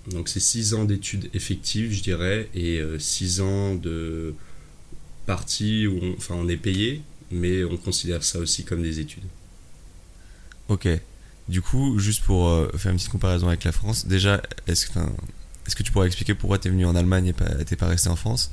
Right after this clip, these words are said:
Speaker 2: Et ensuite, est-ce que c'est la, la même durée, euh, d'études en Allemagne et en France ? Est-ce que c'est la même répartition ?
Speaker 1: Euh, ouais, alors en fait, euh, moi je voulais partir en Allemagne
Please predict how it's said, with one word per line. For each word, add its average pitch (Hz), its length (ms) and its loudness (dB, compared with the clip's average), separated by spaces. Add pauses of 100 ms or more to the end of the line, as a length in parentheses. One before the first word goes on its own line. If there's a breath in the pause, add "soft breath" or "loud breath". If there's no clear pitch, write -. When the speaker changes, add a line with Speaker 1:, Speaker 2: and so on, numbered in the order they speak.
(380 loud breath)
Speaker 2:
Et - 40 0
ensuite, 120 420 2
est-ce 95 120 2
que 117 260 4
c'est 104 200 2
la, 87 260 2
la 87 140 4
même 101 260 4
durée, 101 580 4
euh, 90 200 4
d'études 92 500 0 (220)
en 90 100 2
Allemagne 95 320 4
et 95 80 2
en 87 60 0
France ? 107 340 0
Est-ce - 140 -4
que - 80 -4
c'est 98 100 0
la 90 60 0
même 87 80 0
répartition ? 85 500 -2 (1040 loud breath)
Speaker 1:
Euh, 95 200 0
ouais, 113 260 -2
alors 101 240 0
en 101 80 0
fait, - 640 -6
euh, 90 540 0 (100)
moi 98 180 2
je 117 120 -2
voulais 98 240 0
partir 101 340 -4
en 107 100 0
Allemagne 107 500 0